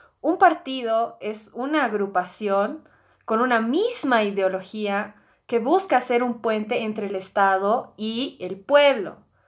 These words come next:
¿ok? Entonces, si no tienes esa ideología, no eres un partido.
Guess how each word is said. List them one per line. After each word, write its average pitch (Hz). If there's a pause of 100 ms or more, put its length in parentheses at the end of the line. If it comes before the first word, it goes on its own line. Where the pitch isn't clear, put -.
(520)
¿ok? 202 (440)
Entonces, 233 (420)
si -
no 381
tienes 349
esa 302
ideología, 233
no 269
eres 311
un 277
partido. 233